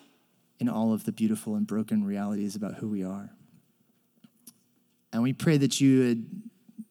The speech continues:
do something marvelous among us as you remake us in the likeness of Jesus.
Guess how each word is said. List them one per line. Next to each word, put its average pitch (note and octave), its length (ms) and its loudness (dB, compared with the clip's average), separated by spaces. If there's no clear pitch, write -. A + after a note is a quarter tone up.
do F#3 160 8
something F3+ 420 2
marvelous G2 560 -2
among F2+ 280 -12
us - 420 -14
as A2+ 200 0
you A#2+ 120 8
remake G#2+ 360 4
us G#2+ 180 -4
in G#2 60 -4
the G2 80 -6
likeness F#2 460 -6
of F2+ 60 -8
Jesus. F2+ 640 -10